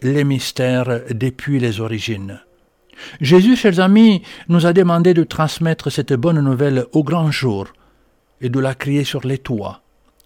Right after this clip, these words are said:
depuis les terrasses de Palestine jusque dans les médias d'aujourd'hui,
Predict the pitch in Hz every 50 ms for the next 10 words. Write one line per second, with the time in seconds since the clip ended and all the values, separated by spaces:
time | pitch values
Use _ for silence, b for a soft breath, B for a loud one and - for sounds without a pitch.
0 | _ - 120 127 127 131 - - 139 151 156 156 156 151 139 131 127 135 131 -
1 | 139 139 156 160 151 - 151 131 123 - 135 131 135 127 - - 180 175 160 147
2 | 131 B B B B B B 147 135 120 151 190 - - - 170 151 156 151 151
3 | 147 147 151 147 123 139 147 147 147 131 135 135 120 139 143 131 123 131 127 110
4 | 110 110 101 - - - - _